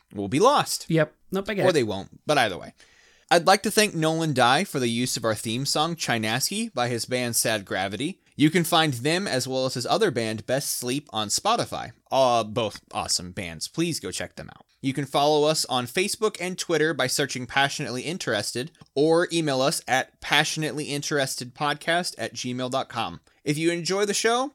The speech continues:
Speaker 1: tell your friends about us. Spread us around. Help us to grow our audience. Uh, we love doing this, and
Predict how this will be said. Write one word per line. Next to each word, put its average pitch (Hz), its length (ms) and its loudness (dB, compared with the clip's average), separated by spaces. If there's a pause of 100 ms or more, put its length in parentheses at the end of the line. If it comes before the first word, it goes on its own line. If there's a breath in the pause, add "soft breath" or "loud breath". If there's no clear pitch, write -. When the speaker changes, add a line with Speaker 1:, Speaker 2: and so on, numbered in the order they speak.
Speaker 1:
tell 453 180 2
your 392 100 2
friends 165 260 0
about 98 260 0
us. - 380 0
Spread 247 260 0
us 240 140 2
around. 185 500 2
Help 202 240 -2
us 208 260 0
to 208 240 4
grow 208 220 2
our 214 140 6
audience. 214 720 2
Uh, 147 260 2
we 143 120 0
love 160 260 -2
doing 165 340 -4
this, 170 320 0
and 120 760 -4